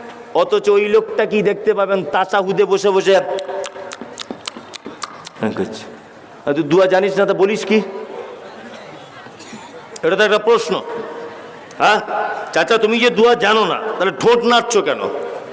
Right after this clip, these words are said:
তুমি বলছো কি? এটা তো একটা প্রশ্ন। হ্যাঁ, তুমি যখন বলছো আমি দুয়া জানি না, তাহলে তোমার তো চুপ থাকতে হবে। তুমি ঠোঁট নাড়ছো কেন? তার মানে ও এত বড় ধোঁকা যে আল্লাহর ঘরে পর্যন্ত ধোঁকা দিচ্ছে।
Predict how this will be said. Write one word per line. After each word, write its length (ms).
তুমি 160
বলছো 380
কি? 140
এটা 160
তো 60
একটা 200
প্রশ্ন। 380
হ্যাঁ, 420
তুমি 200
যখন 320
বলছো 360
আমি 160
দুয়া 240
জানি 300
না, 120
তাহলে 220
তোমার 260
তো 140
চুপ 320
থাকতে 300
হবে। 180
তুমি 240
ঠোঁট 240
নাড়ছো 320
কেন? 240
তার 200
মানে 200
ও 120
এত 320
বড় 400
ধোঁকা 580
যে 80
আল্লাহর 760
ঘরে 260
পর্যন্ত 480
ধোঁকা 280
দিচ্ছে। 320